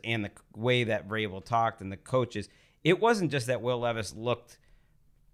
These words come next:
awful in the preseason. His training camp was reportedly awful. Like, he just, when he was in the joint practice, it was actually against the Vikings. So maybe they, maybe they weren't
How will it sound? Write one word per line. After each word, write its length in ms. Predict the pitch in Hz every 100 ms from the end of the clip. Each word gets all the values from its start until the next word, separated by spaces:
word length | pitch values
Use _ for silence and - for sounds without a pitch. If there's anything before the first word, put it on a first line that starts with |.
| _ _ _
awful 440 | 135 143 135 127 117
in 100 | 104
the 60 |
preseason. 640 | 101 151 196 - 110 92 92
His 180 | 180
training 360 | - 165 196 131
camp 280 | 113 104 -
was 120 | 92
reportedly 580 | 101 - 151 120 95 98
awful. 340 | 117 113 80 87
Like, 180 | 101
he 120 | 117 117
just, 360 | 131 120 - _ _ _ _ _ _ _ _ _ -
when 180 | 131 120
he 120 | 147
was 180 | 156 147
in 80 |
the 80 | 123
joint 360 | 95 127 131 -
practice, 420 | 127 139 - -
it 80 | 123
was 120 | 120
actually 260 | 165 - 123
against 400 | 92 120 123 -
the 80 |
Vikings. 520 | 95 143 180 101 85 -
So 80 |
maybe 240 | 98 104 123
they, 200 | 120 -
maybe 240 | 107 104 110
they 140 | 135
weren't 240 | 156 113